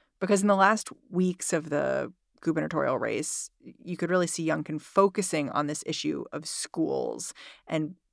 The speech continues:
parental control in schools. And a lot of folks said, "If this works, we're gonna see a lot more of this." Can you tell the story of how Youngkin seized on education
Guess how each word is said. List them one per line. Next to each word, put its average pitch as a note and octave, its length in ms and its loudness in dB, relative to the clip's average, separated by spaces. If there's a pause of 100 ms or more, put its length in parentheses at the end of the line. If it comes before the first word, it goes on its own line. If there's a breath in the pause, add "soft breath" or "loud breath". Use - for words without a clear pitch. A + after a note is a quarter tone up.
parental F3+ 480 4
control D#3+ 720 0
in D3 180 -6
schools. - 920 -6 (600 soft breath)
And F3 300 2
a E3+ 40 2
lot F#3+ 140 8
of F3+ 80 -2
folks F#3 200 4
said, F#3+ 140 6
"If F#3 80 2
this B3+ 140 4
works, C#4 640 4
we're G#3 140 6
gonna G#3+ 120 6
see G#3+ 180 4
a G3+ 60 8
lot F3 220 6
more D#3+ 260 2
of D3+ 120 -4
this." - 580 -4 (880)
Can C4 160 6
you G4 180 6
tell G#4 220 2
the E4 80 6
story G#3 640 2
of E3 120 -4
how F#3 480 2
Youngkin F3 440 0
seized F3+ 520 0
on A#3+ 200 2
education A#3+ 840 -2